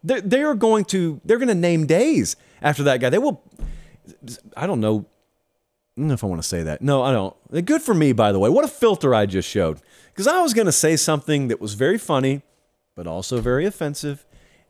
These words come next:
Probably unnecessary, so I'm not gonna do it. I'll leave it to our buddy Lucy Roden up there. You know what? If she wants to turn it loose, I'll D M her what I was gonna say. Iowa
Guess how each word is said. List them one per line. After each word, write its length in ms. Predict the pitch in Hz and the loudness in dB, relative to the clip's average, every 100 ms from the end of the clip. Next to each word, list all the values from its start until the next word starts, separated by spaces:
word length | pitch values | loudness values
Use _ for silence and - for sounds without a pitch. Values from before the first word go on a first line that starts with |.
| _ _ _ - - | _ _ _ -20 -6
Probably 400 | 104 117 139 160 | -2 0 0 2
unnecessary, 800 | 190 156 123 107 - 107 104 110 - _ _ _ _ _ _ _ _ _ | 2 2 0 -4 0 0 0 -2 -10 _ _ _ _ _ _ _ _ _
so 140 | 101 | -8
I'm 60 | 92 | -6
not 80 | 95 | -4
gonna 120 | 110 | -4
do 140 | 101 | -4
it. 80 | 73 _ _ | -8 _ _
I'll 160 | 101 104 | -2 2
leave 240 | 110 113 | 4 2
it 80 | 123 | 0
to 140 | - 120 | 2 0
our 100 | 113 | 2
buddy 240 | 110 110 | 2 2
Lucy 320 | 107 110 - | 2 2 0
Roden 340 | 101 95 82 76 | 0 0 0 -6
up 140 | 69 | -8
there. 260 | 80 67 - | -10 -10 -12
You 120 | - 92 | -10 -4
know 120 | 101 | 0
what? 240 | 123 127 - | 2 0 -4
If 120 | - | -14
she 160 | - | -4
wants 220 | 123 139 143 | 0 0 -4
to 80 | 127 | -4
turn 200 | 151 151 | 0 0
it 80 | |
loose, 340 | 143 135 131 - - _ _ - | 2 2 2 -2 -10 _ _ -8
I'll 140 | 95 | -8
D 260 | 92 110 107 | -2 0 0
M 120 | 104 | 0
her 140 | 92 | -2
what 160 | 87 92 | -4 -4
I 120 | 80 | -4
was 160 | 76 76 | -6 -8
gonna 180 | 76 71 | -12 -10
say. 280 | - 69 - _ _ _ _ _ _ _ _ _ _ _ _ _ _ | -10 -10 -14 _ _ _ _ _ _ _ _ _ _ _ _ _ _
Iowa 560 | 139 160 175 185 196 | 2 4 4 4 2